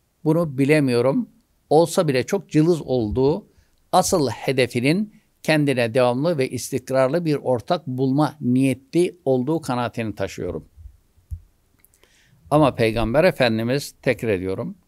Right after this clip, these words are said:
ticari davranışlarındaki sadece aldığı sattığı malda değil,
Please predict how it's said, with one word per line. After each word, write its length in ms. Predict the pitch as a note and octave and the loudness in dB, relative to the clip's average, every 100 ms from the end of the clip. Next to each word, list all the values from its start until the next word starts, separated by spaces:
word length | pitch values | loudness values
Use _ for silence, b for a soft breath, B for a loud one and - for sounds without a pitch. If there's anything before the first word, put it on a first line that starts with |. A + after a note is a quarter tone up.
| _ b b _ | _ b b _
ticari 640 | - D3+ D#3+ D3 D3+ G3+ | -2 4 6 6 4 4
davranışlarındaki 1040 | D3+ C#3 B2 B2+ A#2+ A#2+ A#2+ A2+ A2 - G2+ | 4 4 0 -4 -2 -2 0 0 -2 -2 -6
sadece 540 | - - E3 D#3+ C#3+ C#3 | -6 0 2 2 -2 -2
aldığı 440 | B2 B2+ A#2+ D#3+ | 0 0 0 0
sattığı 440 | D#3+ B2+ - A#2 | -2 -6 -2 -2
malda 420 | G2 G#2 G2+ G2 G#2+ | 0 -2 -2 -4 2
değil, 380 | D#3+ F#3 C4 | 2 2 -2